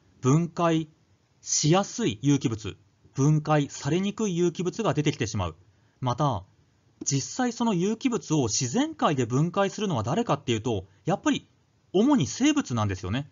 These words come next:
自然界でその有機物を分解するのは。だから、実際に生物にその有機物を分解してもらって、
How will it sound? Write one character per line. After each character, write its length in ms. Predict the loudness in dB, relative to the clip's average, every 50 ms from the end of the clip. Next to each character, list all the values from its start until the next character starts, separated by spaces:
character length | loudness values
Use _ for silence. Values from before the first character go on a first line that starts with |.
| -10
自 160 | -8 -8 -4
然 220 | -2 -2 -2 -2 -2
界 180 | -4 -4 -4
で 80 | -2 -2
そ 100 | 0 0
の 60 | 2
有 140 | 2 2 2
機 80 | 0 -2
物 160 | -2 -2 -2
を 40 | -2
分 220 | -2 -2 -4 -2
解 140 | -2 -4 -4
す 80 | -2
る 60 | -2 -4
の 60 | -4
は。 120 | -4 -6 -10 -18 _ _ _
だ 100 | -2 0
か 80 | 2 2
ら、 120 | 0 0 -2 -8 _ _ _ _
実 300 | -4 -4 -4 -4 -4 -4
際 180 | -2 0 2 2
に 260 | 2 2 0 0 -4 _ _ -14
生 280 | -8 -2 0 0 0
物 240 | 0 0 -2 -2 -2
に 300 | -2 0 0 -2 -4 -6 _ _ _ _
そ 140 | -8 -4 -2
の 60 | 0
有 180 | 2 2 2 2
機 100 | 0 -2
物 240 | -4 -4 -4 -2 0
を 220 | 0 0 0 -2 -6 _ _ _ _ _ 0
分 220 | 2 2 2 2
解 200 | 2 2 2 2
し 60 | 0
て 80 | 0 -2
も 100 | 0 0
ら 80 | 0
っ 100 | -2 -4
て、 240 | _ -4 -4 -4 -4